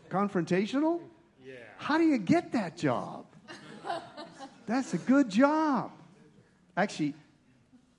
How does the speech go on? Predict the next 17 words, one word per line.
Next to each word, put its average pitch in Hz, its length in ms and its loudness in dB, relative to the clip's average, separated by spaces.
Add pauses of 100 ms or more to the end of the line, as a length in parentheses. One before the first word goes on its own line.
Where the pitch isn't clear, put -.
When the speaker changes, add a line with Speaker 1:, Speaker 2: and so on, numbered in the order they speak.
Speaker 1:
I 160 120 -2
just 156 300 -8
can't 175 300 -4
stand 170 560 -6
confrontation. 120 840 -14 (1120)
I 139 100 -6
avoid 143 420 -2
it 139 100 -4
wherever 175 600 -4
possible. 143 600 -12 (1400)
How 190 220 -2
many 214 220 0
of 196 100 -2
you 170 180 2
actually 156 340 -4
like 127 340 -4
confrontation? 107 840 -16